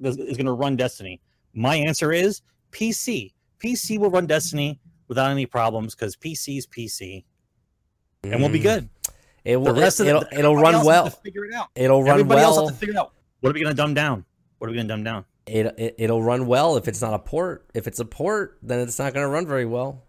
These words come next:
Speaker 2: If it was
Speaker 1: Well, this
Speaker 2: built,
Speaker 1: is why
Speaker 2: if it was built for this,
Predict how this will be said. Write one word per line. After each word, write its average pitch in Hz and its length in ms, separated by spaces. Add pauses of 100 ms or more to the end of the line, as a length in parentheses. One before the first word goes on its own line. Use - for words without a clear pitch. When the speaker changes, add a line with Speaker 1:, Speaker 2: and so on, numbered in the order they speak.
(1900)
Speaker 2:
If 131 120
it 147 40
was 143 160
Speaker 1:
Well, 120 60
this 165 100
Speaker 2:
built, 190 180
Speaker 1:
is 170 80
why 170 340
Speaker 2:
if 143 100
it 160 60
was 151 180
built 170 320
for - 80
this, 170 160